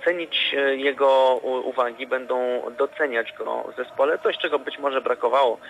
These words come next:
e, w ostatnich dwóch, e, sezonach w Williamsie. I, e, zobaczymy,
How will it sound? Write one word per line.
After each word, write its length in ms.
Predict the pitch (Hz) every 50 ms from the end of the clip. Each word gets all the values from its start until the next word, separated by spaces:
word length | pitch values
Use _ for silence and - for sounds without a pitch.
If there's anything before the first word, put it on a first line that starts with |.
| - - - - - - -
e, 240 | - 123 120 120
w 120 | 117 - 131
ostatnich 560 | 127 - - - - - 123 - 131 120 113
dwóch, 340 | - - 127 120 - - 127
e, 560 | 127 120 120 120 120 117 117 117 120 117 -
sezonach 500 | 135 127 120 117 117 120 127 127 123 -
w 20 |
Williamsie. 540 | - 131 127 123 120 117 117 - - - - - - - - - - - - - - - - - - -
I, 360 | - 160 175 175 170 165 147 90
e, 640 | 110 147 147 143 143 131 - - - - - -
zobaczymy, 500 | - 202 196 208 202 - 247 240 233 226